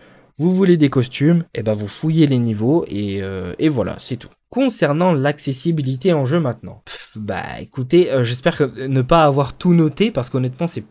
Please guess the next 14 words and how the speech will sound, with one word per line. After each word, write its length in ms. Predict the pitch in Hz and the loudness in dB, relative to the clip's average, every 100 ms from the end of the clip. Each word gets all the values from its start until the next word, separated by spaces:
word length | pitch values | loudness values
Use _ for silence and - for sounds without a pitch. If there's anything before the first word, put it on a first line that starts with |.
| _ | _
c'est 160 | - | -8
plutôt 300 | 120 131 127 | -4 -4 -2
maigre, 280 | 113 98 95 | -2 -4 -8
hein. 160 | 104 123 | -12 -14
Après 240 | - - 151 | -12 -2 0
peut-être 340 | 131 139 160 | 0 0 0
si 200 | - 135 | -2 -6
je 80 | 123 | -6
peux 240 | - 143 | 0 4
un 80 | 135 | 4
peu 160 | 127 147 | 2 0
défendre 340 | 139 131 143 | 0 0 0
le 80 | 135 | 0
jeu, 400 | 127 151 175 170 | 2 2 2 0